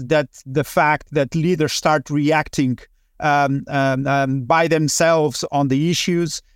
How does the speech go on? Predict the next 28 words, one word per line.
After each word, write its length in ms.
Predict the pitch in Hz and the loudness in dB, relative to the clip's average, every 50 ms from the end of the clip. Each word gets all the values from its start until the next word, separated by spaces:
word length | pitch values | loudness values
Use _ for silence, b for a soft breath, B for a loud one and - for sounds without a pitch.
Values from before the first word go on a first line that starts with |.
| _ - | _ -8
uh, 80 | 147 | -4
just 260 | 135 139 170 - - 185 | 0 0 0 0 0 0
made 300 | 160 156 156 156 156 143 | 0 2 2 2 2 0
the 80 | 147 | -2
problem, 420 | - - - 151 139 131 143 135 135 | -2 0 0 0 2 2 0 0 2
uh, 160 | 143 139 139 | 2 0 0
more 220 | 135 135 135 135 | 0 0 0 2
difficult 340 | 135 151 - - 131 160 156 | 0 0 -2 -2 -2 0 0
in 80 | 165 151 | 0 2
terms 260 | - 190 180 165 147 | 2 2 2 2 2
of 180 | 165 156 131 | 0 0 2
the 100 | 135 160 | 0 0
reaction, 580 | 143 151 147 147 147 143 - - - 147 135 135 | 2 2 2 2 2 0 0 -2 0 0 0 0
uh, 220 | 143 139 139 143 | 0 -2 -2 -2
that, 360 | 139 120 151 139 - - - - 135 | 0 0 0 0 -2 -4 -8 -6 -2
that 220 | 127 139 135 - | 0 0 0 0
the 100 | - 143 | -2 -2
E 120 | 139 127 127 127 123 | 0 0 0 0 0
U 20 | |
took. 340 | 117 - - 117 101 - _ _ _ _ _ _ _ _ _ _ | -2 -2 -4 -4 -4 -6 _ _ _ _ _ _ _ _ _ _
The 80 | - 196 | -6 -6
fact 380 | - - - 196 202 202 - _ | -2 0 0 2 2 0 -2 _
that 340 | - 160 180 175 160 - - - | -2 0 0 0 0 -2 -8 -6
the 140 | 151 147 170 165 | -2 -2 0 0
E 80 | 165 156 165 185 | 0 0 0 2
U 80 | 190 185 | 0 2
did 180 | 151 180 175 147 | 0 0 0 0
not 260 | 175 180 170 165 | 0 0 0 0